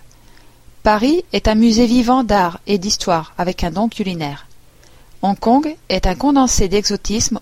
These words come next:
au bord de la plus grande et plus ancienne culture du monde, la Chine. Vancouver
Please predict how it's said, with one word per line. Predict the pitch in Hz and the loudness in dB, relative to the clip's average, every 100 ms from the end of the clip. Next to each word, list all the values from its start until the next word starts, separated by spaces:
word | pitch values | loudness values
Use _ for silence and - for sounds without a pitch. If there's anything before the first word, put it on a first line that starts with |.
| - | -6
au | 175 | -2
bord | 208 233 | 0 0
de | 196 | 0
la | 156 | -4
plus | - 220 | -2 -4
grande | 196 214 226 | 0 0 0
et | 233 | -6
plus | - 247 226 | -2 0 0
ancienne | 202 - 220 214 | 0 0 0 -2
culture | - 175 - 190 | -8 -10 -6 -6
du | 156 156 | -6 -8
monde, | 170 202 - - 180 | -8 -10 -12 -10 -2
la | 180 | 0
Chine. | - 147 156 - _ - - - _ - - - - | -2 -4 -10 -18 _ -20 -20 -20 _ -20 -20 -20 -6
Vancouver | 170 165 - 190 220 | -4 -4 -4 0 0